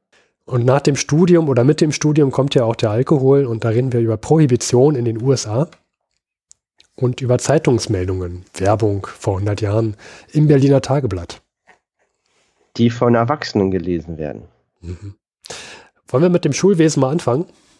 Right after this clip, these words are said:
Speaker 2: Ja, können wir gerne machen. Wir haben in zwei Ländern Schulreformen, einmal in Deutschland und einmal in Russland. Fangen wir mit Deutschland an.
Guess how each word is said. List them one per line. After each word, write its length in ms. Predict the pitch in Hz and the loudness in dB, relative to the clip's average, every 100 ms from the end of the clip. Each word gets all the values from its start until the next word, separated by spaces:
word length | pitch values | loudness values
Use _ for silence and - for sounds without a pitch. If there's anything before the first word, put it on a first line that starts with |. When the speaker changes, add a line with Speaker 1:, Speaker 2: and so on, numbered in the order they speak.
| _ - _ _ _ _ _ _ _ - | _ -20 _ _ _ _ _ _ _ 0
Speaker 2:
Ja, 160 | 104 | 0
können 280 | 90 - 131 | -2 -4 0
wir 80 | 131 | 4
gerne 220 | 127 127 | 4 4
machen. 300 | 127 117 90 | 2 0 -2
Wir 140 | 104 | -2
haben 180 | 104 143 | 0 0
in 140 | 135 127 | 0 -2
zwei 280 | - 131 | -2 0
Ländern 360 | 160 139 147 135 | 2 0 0 -2
Schulreformen, 680 | - 160 139 117 - 92 95 | -2 -4 -4 -4 -2 -2 0
einmal 240 | 107 127 | 0 2
in 120 | 113 | 2
Deutschland 400 | 107 139 - 139 | 2 -2 -2 -2
und 100 | 135 | -2
einmal 260 | - 123 127 | 0 2 2
in 60 | 120 | 2
Russland. 500 | 127 - 90 82 - | 0 0 -2 -4 -6
Fangen 280 | - 131 | -2 2
wir 80 | 147 | 2
mit 240 | 135 127 - _ _ | 2 0 -4 _ _
Deutschland 720 | 101 117 135 - 123 123 120 | 2 2 0 -2 -2 -2 -2
an. 300 | 101 82 | -2 -2